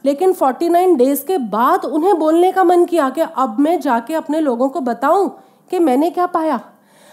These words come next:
अब जैसे ही वो बताने आता है, कैसे बताएगा? मुंह से बताएगा, आंखों से बताएगा। तो जैसे वो बताने आता है वो इस माया के पर्दे के नीचे आ जाता है वापस। और इसीलिए इसे ज्ञानी की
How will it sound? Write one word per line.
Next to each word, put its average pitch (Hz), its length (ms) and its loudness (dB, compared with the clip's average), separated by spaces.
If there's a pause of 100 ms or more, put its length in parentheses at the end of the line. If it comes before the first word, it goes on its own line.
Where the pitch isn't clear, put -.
(120)
अब 392 220 -2
जैसे 294 300 2
ही 508 80 6
वो 523 180 4
बताने 359 360 4
आता 330 260 2
है, 285 200 0 (180)
कैसे 294 220 0
बताएगा? 311 420 0 (2500)
मुंह 269 240 2
से 330 160 2
बताएगा, 233 520 0
आंखों 302 580 0
से 339 140 -2
बताएगा। 240 520 0 (320)
तो 381 100 0
जैसे 294 460 0
वो 480 120 2
बताने 349 380 2
आता 330 240 2
है 320 100 0 (200)
वो 349 60 -2
इस 330 100 -2
माया 311 260 2
के 311 120 -6
पर्दे 226 320 -4
के 226 120 -8
नीचे 196 260 -8
आ 165 100 -14
जाता - 280 -20
है - 240 -20 (600)
वापस। 214 720 -6 (360)
और 339 140 2
इसीलिए 349 640 -2 (160)
इसे 349 300 -6
ज्ञानी 226 540 -2
की 339 140 -8